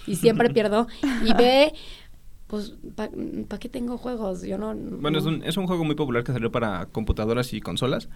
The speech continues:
Speaker 2: pero bueno,
Speaker 1: Y para
Speaker 2: eh,
Speaker 1: celular, ¿no?
Speaker 2: ajá, y para celular. Entonces, eh, este Samsung Galaxy, lo, ah, cuando salió a la venta,
Speaker 1: Ujú.
Speaker 2: lo promocionaron junto con el videojuego Fortnite, y si lo
Speaker 1: Ah.
Speaker 2: comprabas,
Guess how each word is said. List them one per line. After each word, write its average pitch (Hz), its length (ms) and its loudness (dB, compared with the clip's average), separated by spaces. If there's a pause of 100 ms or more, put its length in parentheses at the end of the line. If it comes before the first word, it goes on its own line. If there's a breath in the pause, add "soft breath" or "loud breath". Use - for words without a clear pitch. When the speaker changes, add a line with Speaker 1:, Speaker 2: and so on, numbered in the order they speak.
(440 soft breath)
Speaker 2:
pero 123 200 4
bueno, 120 180 4
Speaker 1:
Y - 20 0
para 202 180 8
Speaker 2:
eh, 220 40 0
Speaker 1:
celular, 202 380 2
¿no? 190 280 0 (180)
Speaker 2:
ajá, 143 180 2
y 139 40 0
para 131 160 0
celular. 127 240 -2
Entonces, 139 480 -2 (240)
eh, 117 260 0 (100)
este 117 680 -2
Samsung 127 360 -2
Galaxy, 135 420 0 (460 loud breath)
lo, 110 840 2 (240)
ah, 120 240 -2
cuando 123 160 -2
salió 127 140 0
a - 40 4
la 147 80 6
venta, 165 340 0 (320)
Speaker 1:
Ujú. 185 360 -8
Speaker 2:
lo 131 160 0
promocionaron 120 640 -2
junto 113 260 -6
con 113 120 -4
el 110 60 -4
videojuego 110 420 -4
Fortnite, 120 500 -4
y 120 160 -4
si 123 100 -2
lo 113 120 0
Speaker 1:
Ah. - 20 -10
Speaker 2:
comprabas, 131 680 -2